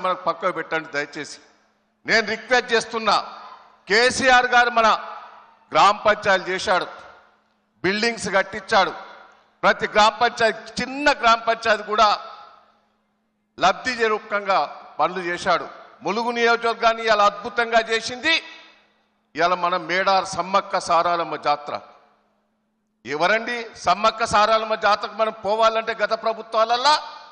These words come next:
దుమ్ము ధూళి, రోడ్లు లేవు, ఆ టెంపుల్ని పట్టించుకుంటూ లేరు, నీళ్ళకి ఇబ్బంది పడేది.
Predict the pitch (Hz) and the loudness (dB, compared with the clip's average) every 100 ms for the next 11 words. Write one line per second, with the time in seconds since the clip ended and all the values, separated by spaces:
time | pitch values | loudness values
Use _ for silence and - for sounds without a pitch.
0 | - _ - 196 202 214 240 226 233 190 | -20 _ -10 -8 -8 -4 -4 -4 -6 -4
1 | 226 240 - - _ _ _ _ _ _ | -4 -6 -8 -18 _ _ _ _ _ _
2 | _ _ _ _ _ _ - 160 226 247 | _ _ _ _ _ _ -6 2 4 2
3 | 233 233 240 - - - _ _ _ _ | 0 0 0 -6 -20 -20 _ _ _ _
4 | _ _ _ _ _ _ 165 202 202 - | _ _ _ _ _ _ 2 2 0 -4
5 | 208 214 262 254 220 220 - - 247 233 | -4 -2 -2 0 0 0 -6 -12 -8 -4
6 | 226 240 247 - - - - _ _ _ | 0 2 0 -4 -18 -20 -20 _ _ _
7 | 139 214 254 247 240 185 247 254 240 240 | -8 -4 0 -2 -2 -4 -2 -2 -2 0
8 | 240 | 0